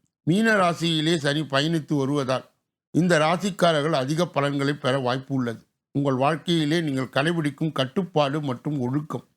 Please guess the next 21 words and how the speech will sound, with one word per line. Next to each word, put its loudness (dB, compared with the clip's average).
உங்கள் 4
தொழில் 2
வளர்ச்சிக்கு 0
மிகவும் 0
நன்மை 2
பயக்கும். -2
தொழிலதிபர்கள் 0
பல 2
நல்ல 2
முதலீட்டாளர்களை 0
சாதகமாய் 2
புதிய 0
வணிக 0
வாய்ப்புகளை -2
பெறலாம். -4
நிதி 2
சிக்கல்கள் 2
உங்களை 2
அதிக 0
அளவில் -2
பாதிக்காது. 0